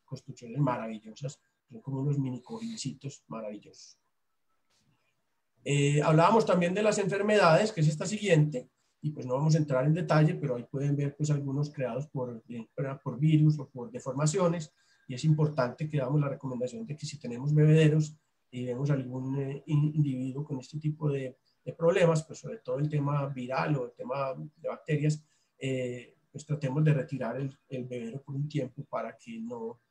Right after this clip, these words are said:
vayan a quedarse contagiados todos los demás, eh, aves que están llegando a beber allí. Entonces hay que tener mucho cuidado porque, pues, realmente uno diría, "No, qué pesar con este animalito, que no lo voy a poder seguir alimentando", pero en realidad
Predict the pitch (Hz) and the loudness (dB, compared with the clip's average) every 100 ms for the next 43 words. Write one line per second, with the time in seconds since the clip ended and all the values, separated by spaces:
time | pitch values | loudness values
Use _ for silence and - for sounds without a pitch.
0 | _ 131 131 127 - 117 113 123 135 - | _ -6 -4 -4 -4 -8 -8 -10 -10 -8
1 | 107 113 123 - 160 131 127 120 110 113 | -10 -8 -10 -2 0 0 -2 -8 -12 -12
2 | 107 113 - _ _ 123 120 - 131 123 | -10 -12 -18 _ _ -10 -10 -6 -6 -6
3 | - 107 110 107 123 120 127 113 113 147 | -8 -16 -14 -10 -10 -6 -4 -4 -6 -4
4 | 233 220 _ _ - 143 151 151 147 147 | -4 -4 _ _ -4 0 2 2 2 2
5 | 170 208 - - 143 131 156 - 147 - | 0 -2 -6 -4 -2 0 0 -2 -6 -10
6 | - 120 117 135 143 151 147 135 139 143 | -14 -12 -10 -6 -4 0 0 0 -2 0
7 | 208 170 165 185 170 190 175 165 175 160 | 0 0 -4 -6 -6 -4 -4 -6 -8 -4
8 | 165 151 135 190 185 156 156 151 - _ | 0 0 0 -2 -4 -6 -4 -4 -6 _
9 | _ 151 151 170 156 147 151 170 170 143 | _ 0 4 4 4 2 2 2 4 4
10 | 143 240 185 143 131 131 123 123 117 | 2 -2 -2 -4 -4 -4 -4 -4 -6